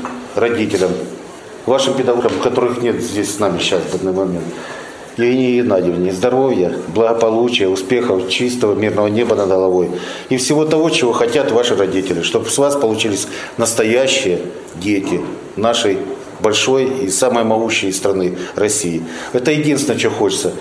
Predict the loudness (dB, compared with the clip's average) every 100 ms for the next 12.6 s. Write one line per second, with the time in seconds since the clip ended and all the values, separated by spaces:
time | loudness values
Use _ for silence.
0 | -8 -2 0 2 2 2 2 2 2 4
1 | 4 4 4 2 2 2 0 0 2 2
2 | 2 2 0 0 0 0 0 2 2 2
3 | 2 2 0 -2 -6 -6 -2 2 2 2
4 | 2 0 0 0 2 2 2 2 2 2
5 | 0 0 0 0 -2 -8 -10 -2 0 2
6 | 2 2 2 2 0 -2 -6 -10 -12 -14
7 | -16 -10 -2 0 2 2 2 2 2 2
8 | 2 2 2 2 2 2 2 2 2 2
9 | 2 2 2 2 0 -2 -6 -8 -10 -12
10 | -16 -12 -2 0 2 2 2 2 2 2
11 | 0 2 2 2 0 -2 -2 0 0 2
12 | 2 2 0 0 0